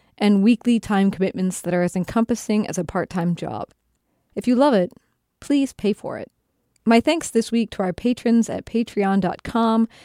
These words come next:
Your monthly commitment to us means extra episodes for you.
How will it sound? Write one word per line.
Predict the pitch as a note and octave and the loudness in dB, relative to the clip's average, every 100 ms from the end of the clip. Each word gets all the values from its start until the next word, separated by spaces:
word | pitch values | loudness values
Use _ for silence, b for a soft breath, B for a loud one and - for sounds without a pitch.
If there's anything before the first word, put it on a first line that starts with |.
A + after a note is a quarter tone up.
| b b | b b
Your | G#3 A3 | 4 6
monthly | G#3+ G#3 G3+ G3+ | 6 4 2 -2
commitment | - F#3+ G#3 F#3+ - | 0 0 0 -2 -6
to | D3+ | -2
us | G3 F#3+ - G3+ | 0 0 -2 -4
means | F#3+ F#3 - | -2 -2 -2
extra | A3 - G3 | -8 -6 -8
episodes | - F3+ - - F#3+ F3 | -4 -4 -6 -2 -2 -2
for | - | -4
you. | F#3 F#3 F3+ E3+ | -4 -2 -2 -2